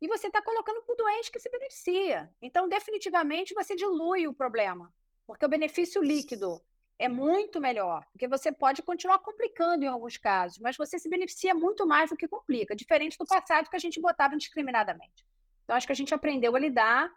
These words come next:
e, e eu acho que a gente ainda não tem substituto à altura, a verdade é essa, né?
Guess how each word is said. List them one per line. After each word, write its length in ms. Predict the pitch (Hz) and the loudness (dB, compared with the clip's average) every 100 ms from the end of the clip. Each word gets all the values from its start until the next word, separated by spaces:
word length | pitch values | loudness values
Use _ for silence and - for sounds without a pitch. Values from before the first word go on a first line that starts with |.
| - | -12
e, 380 | 247 254 247 240 | -10 -8 -2 0
e 340 | 208 - 220 | 0 -4 -4
eu 80 | 233 | 2
acho 200 | 247 - | 2 2
que 100 | 254 | -2
a 60 | 254 | -2
gente 140 | 285 | -2
ainda 140 | 311 | 0
não 120 | 294 302 | 0 0
tem 100 | 294 | -4
substituto 560 | 277 285 311 294 277 | -6 -6 -8 -8 -4
à 40 | 294 | -4
altura, 400 | 294 196 180 175 | -4 -4 -4 -4
a 20 | |
verdade 360 | 214 208 214 | -4 -2 0
é 140 | 220 180 - | 0 -2 -6
essa, 220 | _ 190 | _ -20
né? 140 | 196 | -20